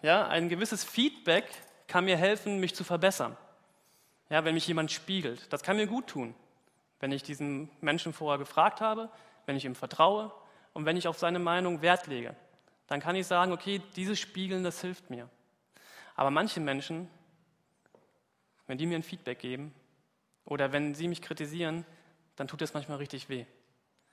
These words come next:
Dann kommt so ein Druck. Ich weiß nicht, ob ihr das kennt. Dann klagt mich jemand an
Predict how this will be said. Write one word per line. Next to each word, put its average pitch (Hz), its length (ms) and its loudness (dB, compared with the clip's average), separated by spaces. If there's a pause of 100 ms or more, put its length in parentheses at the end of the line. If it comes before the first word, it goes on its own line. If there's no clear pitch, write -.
(420)
Dann 135 120 -6
kommt 160 200 -4
so 156 100 -2
ein 147 200 -2
Druck. - 340 -4 (380)
Ich - 100 -12
weiß 156 160 2
nicht, 165 60 -4
ob 147 80 -8
ihr 139 60 -8
das 131 160 -8
kennt. 135 340 -8 (1400)
Dann 135 120 -8
klagt - 380 -4
mich 143 140 -8
jemand 135 300 -4
an 135 200 -2